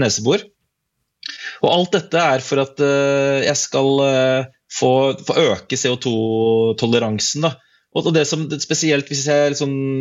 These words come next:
jeg trener jo hver dag, ikke sant? Så da er jo, du som, eh, driver med trening selv, vet jo at man skal ikke gå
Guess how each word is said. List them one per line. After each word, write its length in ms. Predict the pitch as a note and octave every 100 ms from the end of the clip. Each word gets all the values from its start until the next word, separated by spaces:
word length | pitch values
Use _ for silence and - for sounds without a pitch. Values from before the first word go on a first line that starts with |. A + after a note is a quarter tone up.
| C3
jeg 200 | C#3 C3+
trener 280 | D3 A#2
jo 120 | A#2+ B2
hver 160 | A#2+
dag, 100 | C3
ikke 140 | D3+ -
sant? 180 | D3 D3
Så 60 |
da 140 | C3+ B2+
er 100 | B2+
jo, 80 | B2+ B2+ B2+ _ _ C#3
du 60 | C3
som, 180 | C3 C3
eh, 420 | B2+ B2 B2+ B2 A#2+ A2 F#2
driver 180 | B2 B2+
med 140 | C3 B2
trening 280 | B2 A#2 G#2+
selv, 240 | D3 E3
vet 180 | C3+ A#2+
jo 40 | B2+
at 120 | - -
man 80 | C3+
skal 140 | B2
ikke 160 | C3+ C3+
gå 100 | C#3